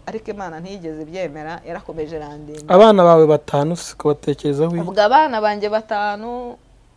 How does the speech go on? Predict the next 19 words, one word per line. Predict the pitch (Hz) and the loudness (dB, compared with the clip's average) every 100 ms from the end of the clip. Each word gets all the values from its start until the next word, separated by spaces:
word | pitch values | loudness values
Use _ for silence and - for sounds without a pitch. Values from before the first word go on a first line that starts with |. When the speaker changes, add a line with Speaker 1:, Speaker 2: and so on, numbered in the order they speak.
| _ _ - | _ _ -16
Speaker 1:
ubwo | 180 214 | -10 -6
urumva | 262 208 202 | -6 -4 -4
uwo | 196 240 | -2 -4
na-, | 262 226 | -4 -2
wa | 247 | -2
muhungu | 208 233 247 | -2 -8 -8
nabyaye | 190 185 254 226 196 | -10 -8 -4 -2 -4
mbere, | 175 175 180 226 - _ _ _ _ _ - | -8 -8 -8 -10 -14 _ _ _ _ _ -8
yaje | 185 220 269 220 | 0 0 0 -4
gucika | 170 175 - 214 - 196 196 _ _ | -8 -10 -10 -10 -6 -6 -6 _ _
ise, | - - - _ _ _ _ _ _ _ _ _ _ - | -14 -14 -20 _ _ _ _ _ _ _ _ _ _ -14
umukuru. | 180 170 175 180 _ _ _ - - - _ _ _ _ - | -12 -10 -12 -12 _ _ _ -20 -20 -20 _ _ _ _ -8
Acitse | 185 180 311 262 233 | -8 -6 -10 -8 -10
se, | - 294 - _ - | -4 -4 -4 _ -10
aza | 185 160 190 - | -10 -8 -8 -8
i | 165 | -10
Kigali, | - 160 180 233 240 - - - | -12 -8 -6 -6 -8 -12 -20 -12
araza | 180 165 156 170 | -10 -10 -12 -10
arampamagara, | 196 220 160 147 151 151 170 | -8 -8 -8 -12 -10 -8 -10